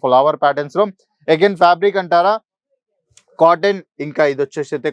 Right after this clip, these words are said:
కాటన్ ఇంకా సిల్క్ కాంబినేషన్స్ లో మీకు వెరైటీస్ అవైలబుల్ అయిపోతాయి. అదే కాకుండా ఒక్కసారి బోర్డర్స్ లో క్రియేటివిటీ చూడండి, ఎంత బ్యూటిఫుల్ గా మేము క్రియేట్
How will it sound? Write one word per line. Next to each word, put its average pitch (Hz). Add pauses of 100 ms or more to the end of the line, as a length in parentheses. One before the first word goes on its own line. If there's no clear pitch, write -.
కాటన్ 147
ఇంకా 135
సిల్క్ 151
కాంబినేషన్స్ 127
లో 139
మీకు 127
వెరైటీస్ 131
అవైలబుల్ 127
అయిపోతాయి. 151 (380)
అదే 233 (100)
కాకుండా 196
ఒక్కసారి 185
బోర్డర్స్ 180
లో 196 (100)
క్రియేటివిటీ 165
చూడండి, 117
ఎంత 165 (160)
బ్యూటిఫుల్ 147
గా 139
మేము 127
క్రియేట్ 131